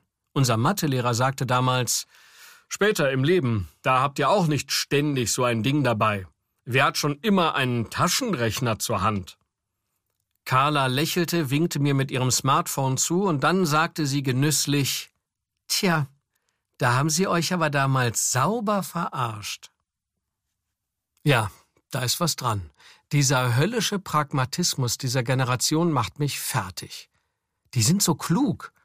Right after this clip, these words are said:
und brauchen uns so wenig. Manchmal leiden Sarah und ich richtig darunter, dass die Kinder groß werden. Nicht nur, weil sich dann unser Leben zu verändern droht. Es ist ja auch so,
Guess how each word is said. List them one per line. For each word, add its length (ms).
und 200
brauchen 440
uns 200
so 220
wenig. 520
Manchmal 520
leiden 440
Sarah 360
und 160
ich 160
richtig 280
darunter, 400
dass 200
die 100
Kinder 340
groß 400
werden. 300
Nicht 340
nur, 380
weil 180
sich 200
dann 180
unser 360
Leben 320
zu 140
verändern 580
droht. 420
Es 120
ist 160
ja 100
auch 160
so, 460